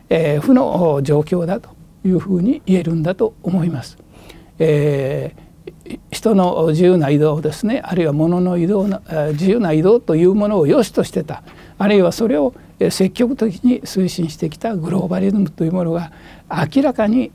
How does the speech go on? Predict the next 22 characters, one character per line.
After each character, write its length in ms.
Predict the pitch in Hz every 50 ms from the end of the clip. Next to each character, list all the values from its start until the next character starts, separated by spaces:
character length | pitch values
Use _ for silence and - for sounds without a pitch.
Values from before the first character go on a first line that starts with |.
| - -
大 180 | - 190 196 190
き 120 | - 165
な 100 | 165 151
壁 280 | 156 - 185 160 180 160
に 120 | 165 170
突 160 | - - -
き 80 | - 190
当 60 | 190
た 60 | 185 185
っ 20 |
た 160 | 180 - 175 156
と 120 | - 160
い 40 | 135
う 100 | 151 151
か、 180 | - - - - - - - - - - -
も 280 | 214 214 226 214 - -
う 60 | 185
こ 140 | - 196 214
れ 80 | 214
は、 260 | 208 202 208 - -
あ 100 | 190 185
の、 260 | 175 170 160 156 -